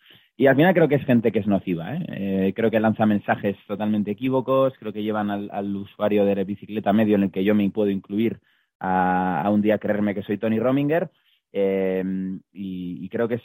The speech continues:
creo que es nocivo, insisto, y creo que hay que mandar un mensaje para decir, "Oye, dejen esto del ciclismo a la gente que, que es profesional y que sabe hacer esto y que lo lleva haciendo mucho tiempo", que los hay y los hay muy buenos, ¿eh? Y en este país también estoy convencido,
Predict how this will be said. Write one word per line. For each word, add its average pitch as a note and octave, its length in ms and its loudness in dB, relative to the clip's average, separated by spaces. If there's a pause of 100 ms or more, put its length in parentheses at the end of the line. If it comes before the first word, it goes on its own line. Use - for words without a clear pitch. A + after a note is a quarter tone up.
(120)
creo C3 160 -2
que B2 60 0
es A2+ 60 -2
nocivo, G2 380 -2
insisto, F#2 440 -8
y F2+ 380 -4
creo G#2+ 160 2
que A2+ 60 4
hay B2 80 4
que B2+ 80 6
mandar A#2+ 240 6
un B2 80 6
mensaje A#2+ 480 2
para G2+ 220 -2
decir, F#2 280 -6
"Oye, G#2 160 0
dejen A2 280 -6
esto A2 160 -8
del G#2+ 100 -2
ciclismo G#2 320 -6
a A2 40 0
la G2+ 60 -2
gente G#2 280 -8
que, F#2 240 -2
que - 80 -8
es - 80 -10
profesional G2 520 -4
y A#2 60 -2
que G2 100 -10
sabe G#2 200 4
hacer F#2+ 200 -2
esto A#2 240 0
y A2+ 60 4
que F2 140 -8
lo F2+ 80 0
lleva G2 160 4
haciendo E2+ 200 -4
mucho E2 220 -10
tiempo", G2 260 -2
que - 140 -12
los F#2+ 160 0
hay B2+ 160 4
y A2 40 4
los G#2 120 -2
hay G#2+ 60 0
muy G2 160 0
buenos, G2+ 280 0
¿eh? A#2+ 140 -4
Y F#2 60 -4
en F#2+ 80 -6
este G2 160 -10
país G2 180 -4
también G2+ 260 -4
estoy G2 160 -10
convencido, F#2+ 540 0